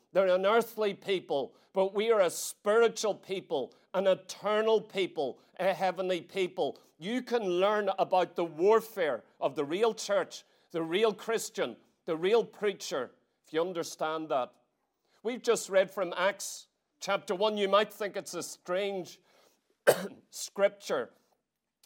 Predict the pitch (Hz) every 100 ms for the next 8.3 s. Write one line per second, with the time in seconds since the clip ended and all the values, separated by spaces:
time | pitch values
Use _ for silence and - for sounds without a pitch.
0 | _ - 190 - 190 202 196 185 170 165
1 | 160 190 202 - 208 160 196 170 175 160
2 | - 226 233 - 202 139 - _ - 208
3 | 208 202 202 190 180 175 185 165 123 -
4 | _ _ _ _ _ - 220 220 226 220
5 | - 240 226 196 117 _ - 226 254 240
6 | 208 208 - 220 190 175 - 196 214 220
7 | 190 - 180 180 190 190 170 185 175 170
8 | 190 175 123